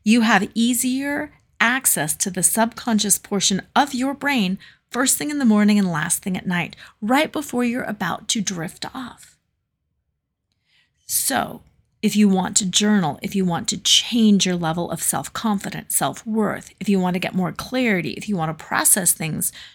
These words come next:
do it first thing in the morning before you pick up your phone. Do it last thing at night, because that's when you can really get that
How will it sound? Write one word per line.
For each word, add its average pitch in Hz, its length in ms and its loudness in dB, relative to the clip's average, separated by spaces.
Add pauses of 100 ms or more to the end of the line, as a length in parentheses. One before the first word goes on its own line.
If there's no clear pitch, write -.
(140)
do 285 260 2
it 254 100 -8
first 202 300 0
thing 202 120 2
in 185 100 2
the 175 60 2
morning 190 500 2 (280)
before 277 300 -4
you 311 120 -2
pick 269 180 -8
up 214 180 -8
your 190 100 -4
phone. - 280 -12 (1160)
Do 240 180 4
it 240 120 -2
last 202 520 2
thing 202 220 2
at - 140 -4
night, 226 600 0 (640)
because 208 300 2
that's 202 400 0
when 220 120 4
you 220 100 4
can 196 220 2
really 185 260 0
get - 420 -6
that - 300 -10